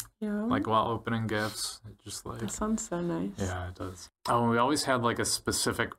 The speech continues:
Speaker 2: order for gift opening, and only one person could open a gift at a time.
Speaker 1: Yep.
Speaker 2: So it'd be, like, starting with the youngest and then going chronologically to oldest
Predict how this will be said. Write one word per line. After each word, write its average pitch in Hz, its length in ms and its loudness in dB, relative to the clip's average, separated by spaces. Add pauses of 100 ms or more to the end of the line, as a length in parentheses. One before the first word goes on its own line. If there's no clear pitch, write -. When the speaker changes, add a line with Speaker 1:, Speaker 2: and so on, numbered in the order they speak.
Speaker 2:
order 113 520 2
for 117 220 0
gift 98 320 -2
opening, 127 520 0
and 113 100 2
only 101 180 4
one 98 320 2
person 113 420 2
could 98 160 0
open 101 300 0
a 98 80 2
gift 98 320 0
at 101 80 -2
a - 60 -2
time. - 600 -4
Speaker 1:
Yep. 202 120 0
Speaker 2:
So 208 120 0
it'd 95 100 0
be, 101 80 2
like, 92 320 -2 (680)
starting 127 440 4
with 147 200 0
the 160 80 4
youngest 110 680 4
and 110 240 0
then 101 520 2 (500)
going 104 400 2
chronologically 104 960 2
to 104 140 -2
oldest 110 800 0